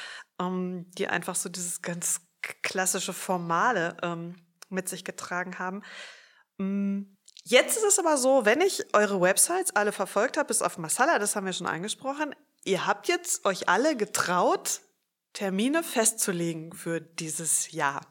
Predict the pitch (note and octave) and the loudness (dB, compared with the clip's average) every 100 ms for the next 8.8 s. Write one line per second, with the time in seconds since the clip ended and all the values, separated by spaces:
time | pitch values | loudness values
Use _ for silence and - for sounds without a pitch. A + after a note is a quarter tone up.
0 | _ _ _ _ F3 D#3 A3 - C4+ B3+ | _ _ _ _ -6 -2 -4 -2 -2 0
1 | - - - - F3 E3+ E3+ - - - | -2 -6 -12 -8 -6 -6 -10 -16 -16 -16
2 | - F3 F#3+ F3+ - A3+ G#3 E3 C4 G#4+ | -10 -8 -6 -6 -4 2 4 4 2 2
3 | A4 A#4 - - - - _ G#3 - F#3 | 0 -2 -8 -18 -18 -20 _ -2 0 -2
4 | E3+ C4 E4 F4+ G#4 A4 - _ _ _ | 0 2 4 6 4 0 -16 _ _ _
5 | - F3+ G3 F#3 F3 E3+ - - E3 C4 | -18 -4 -2 -2 -2 0 -2 -2 -6 -2
6 | E4 A#3 G#3+ G#3 - B3+ - D4 D4 E4 | 0 0 0 -2 0 -4 -2 -4 -2 -2
7 | G#4 - - - - _ _ - A3+ D4+ | -4 -8 -12 -14 -20 _ _ 2 4 4
8 | E4 D4 C#4+ D4 C#4+ C#4+ C#4+ D4+ | 2 4 2 2 2 0 0 -2